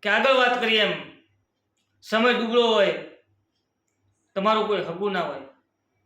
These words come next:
સાહેબ, લોકોએ મેણા મારી, મારી, મારીને તમે અનાજની ભૂખ કરતા ઇજ્જતની ભૂખ વધારે હોય,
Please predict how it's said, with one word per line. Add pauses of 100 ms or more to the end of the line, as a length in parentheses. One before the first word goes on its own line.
(1500)
સાહેબ,
લોકોએ
મેણા
મારી,
મારી,
મારીને
તમે (1700)
અનાજની
ભૂખ
કરતા (1040)
ઇજ્જતની
ભૂખ
વધારે
હોય,